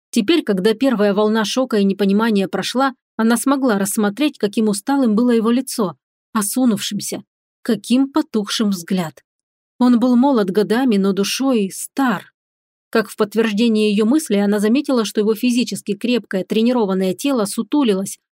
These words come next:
стараясь быть незаметнее. Она уже видела такое раньше. После войны, что закончилась три года назад, осталось много травм не только на телах, но и в душах у людей. Не все справились.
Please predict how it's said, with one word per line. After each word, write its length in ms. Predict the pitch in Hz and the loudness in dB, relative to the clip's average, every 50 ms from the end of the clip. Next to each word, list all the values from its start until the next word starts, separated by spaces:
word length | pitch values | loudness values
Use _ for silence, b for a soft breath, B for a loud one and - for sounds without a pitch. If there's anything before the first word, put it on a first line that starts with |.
| _ | _
стараясь 480 | _ - - 254 247 247 240 226 202 190 | _ -6 -2 0 0 2 2 2 0 0
быть 180 | 190 220 208 214 | -2 -2 0 0
незаметнее. 680 | 220 208 202 254 254 240 190 139 - - 170 165 175 - _ _ _ _ _ _ _ _ _ _ _ _ _ _ _ _ _ _ _ _ | 0 0 2 2 2 2 0 -2 -6 -10 -12 -12 -12 -20 _ _ _ _ _ _ _ _ _ _ _ _ _ _ _ _ _ _ _ _
Она 280 | 247 233 233 226 226 226 | 0 2 4 4 4 2
уже 220 | 220 202 233 240 | 2 2 0 0
видела 360 | 226 269 254 196 185 180 180 | 2 2 0 0 0 -2 -2
такое 360 | - - 196 - 208 202 202 | -2 -6 -6 -2 0 0 2
раньше. 420 | 214 214 190 165 - - - 202 - _ _ _ _ _ _ _ | 2 0 -2 -4 -6 -8 -10 -12 -16 _ _ _ _ _ _ _
После 320 | - 247 233 - 247 247 247 | 0 0 0 2 0 2 2
войны, 340 | 247 277 294 269 254 214 - | 2 2 2 2 2 0 0
что 180 | - - 208 | -2 -2 -2
закончилась 640 | 190 185 202 202 - 277 269 247 - 202 196 190 - | 0 0 -2 0 0 -2 -2 0 0 0 0 0 -2
три 160 | - 214 233 | -2 -2 -2
года 300 | 208 185 214 202 214 208 | 2 2 2 2 2 0
назад, 400 | 226 254 247 214 202 165 - - _ _ _ _ _ _ | 0 0 0 -2 -4 -4 -6 -10 _ _ _ _ _ _
осталось 460 | 240 233 - - 285 277 262 240 - | -4 -2 0 0 2 2 0 0 2
много 320 | 233 240 262 277 247 220 | 2 2 2 2 2 0
травм 440 | 208 208 220 233 247 254 214 185 190 | 0 0 0 0 0 0 0 0 0
не 160 | 190 196 208 | 0 0 0
только 320 | 202 254 277 285 - 226 202 | 2 0 -2 -2 -2 0 0
на 120 | 196 190 | 0 0
телах, 460 | 196 - 202 185 185 202 220 214 - - | 0 -2 -2 0 0 -2 -2 -4 -6 -4
но 120 | 190 190 | -2 0
и 80 | 196 196 | 0 0
в 80 | 180 | -2
душах 380 | 180 233 262 - - 190 - - | -2 -6 -6 -6 -8 -10 -6 -4
у 40 | 196 | -2
людей. 420 | 185 190 175 165 175 180 196 - _ _ _ _ _ _ _ _ _ | -2 -2 -2 -2 -4 -6 -6 -10 _ _ _ _ _ _ _ _ _
Не 120 | 262 262 269 | 0 0 0
все 220 | 269 - 262 233 | 0 0 -2 -2
справились. 640 | - - - - 196 180 160 175 202 214 196 - - | -2 -2 -4 -6 -6 -4 -4 -8 -10 -10 -12 -16 -18